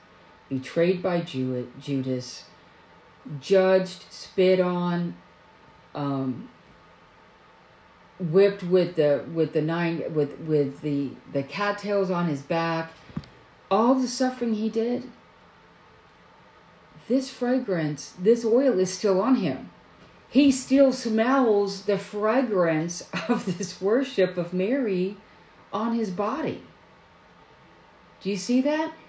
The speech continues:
So he is suffering, but what is he smelling? The fragrance of worship and love. And it is bringing him comfort. It is bringing him strength. It is bringing him joy,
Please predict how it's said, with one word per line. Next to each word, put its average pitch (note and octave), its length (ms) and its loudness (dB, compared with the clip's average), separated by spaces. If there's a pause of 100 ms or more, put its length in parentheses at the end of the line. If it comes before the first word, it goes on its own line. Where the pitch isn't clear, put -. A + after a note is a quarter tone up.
(380)
So B3+ 200 6
he D4 300 2
is A3+ 180 4
suffering, A3 580 -4
but G#3+ 200 0
what B3+ 180 4
is D4 180 -2
he B3 140 -2
smelling? A#3 680 -2
The A#3 120 6
fragrance C4 760 0
of F3 400 -6
worship C4 600 -2 (720)
and A3+ 340 0
love. G3+ 600 0 (380)
And A3+ 200 0
it D4 160 2
is B3+ 200 0
bringing A#3+ 420 4
him A3+ 260 -2
comfort. F3+ 720 -4
It E4+ 240 2
is A#3+ 140 0
bringing G3+ 420 0
him F3+ 180 -4
strength. F#3+ 680 -8
It C#4+ 160 -2
is C#4 140 -4
bringing F#3+ 460 -4
him E3+ 260 -4
joy, E3 500 -4